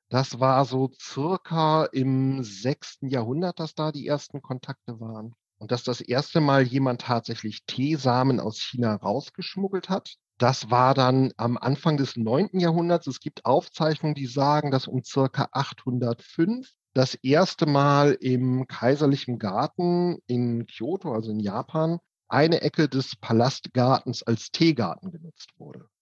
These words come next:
Achthundertfünf so ungefähr. Dann im neunten Jahrhundert gab's ein paar Versuche, die sind dann aber relativ schnell wieder eingegangen. Und erst als der Mönch Eisai, ähm, derjenige, der das erste Mal Zen-Buddhismus nach,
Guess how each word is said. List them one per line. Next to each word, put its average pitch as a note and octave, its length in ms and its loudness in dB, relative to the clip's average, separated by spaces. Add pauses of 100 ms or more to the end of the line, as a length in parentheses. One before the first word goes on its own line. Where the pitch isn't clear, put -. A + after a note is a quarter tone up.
(120)
Achthundertfünf B2 920 2
so D#3+ 160 -2
ungefähr. D3 800 2 (300)
Dann B2+ 300 2
im C#3 160 4
neunten C#3 300 2
Jahrhundert C3+ 360 0
gab's - 300 -2
ein B2+ 80 -4
paar C3 220 0
Versuche, B2 580 0
die B2+ 140 -6
sind C3 280 -4
dann C3 140 0
aber A#2+ 440 -2
relativ C#3 400 0
schnell B2+ 380 2
wieder A#2 300 -2
eingegangen. C#3+ 840 0 (160)
Und C3 500 0
erst C3+ 480 2
als A#2+ 580 2 (200)
der A2+ 180 -2
Mönch A2+ 520 -4
Eisai, D3 960 0
ähm, A2+ 340 -4 (280)
derjenige, C#3 540 4
der A#2 120 4
das A2+ 180 -2
erste C3 360 2
Mal A#2 240 4
Zen-Buddhismus C#3 1160 -2
nach, B2 500 0